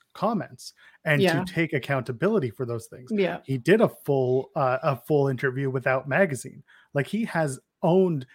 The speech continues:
Speaker 1: his own comments and he has owned his mistakes and has made amends and made, made strides to show that he is, in fact, ch-, a changed human being.
Speaker 2: Mm-hmm.
Speaker 1: Now, I agree with you that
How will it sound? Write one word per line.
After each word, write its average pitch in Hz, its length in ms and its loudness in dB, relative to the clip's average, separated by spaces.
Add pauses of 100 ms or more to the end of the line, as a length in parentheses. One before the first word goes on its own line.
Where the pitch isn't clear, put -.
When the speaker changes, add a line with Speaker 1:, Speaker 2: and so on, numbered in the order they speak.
(160)
Speaker 1:
his 151 420 -2
own 151 280 2
comments 139 540 -2
and 139 100 -4
he 160 100 -2
has 135 240 -4
owned 147 260 0
his 127 160 -6
mistakes 139 420 -2 (340)
and 175 220 6
has 131 280 0 (540)
made 156 440 2 (100)
amends 160 460 4
and 135 120 0
made, 175 200 4 (320)
made 170 360 2
strides 156 680 2
to 135 160 -6
show 156 320 2
that 120 180 -2
he 151 200 -6
is, 135 540 2
in 143 200 -6
fact, - 480 -6 (420)
ch-, - 220 -16
a 156 80 -2
changed 127 500 -4
human 120 300 -6
being. 170 360 -6 (320)
Speaker 2:
Mm-hmm. 214 200 2
Speaker 1:
Now, 131 380 4 (520)
I 170 120 10
agree 165 320 6
with 151 200 0
you 120 300 -4 (280)
that 135 320 2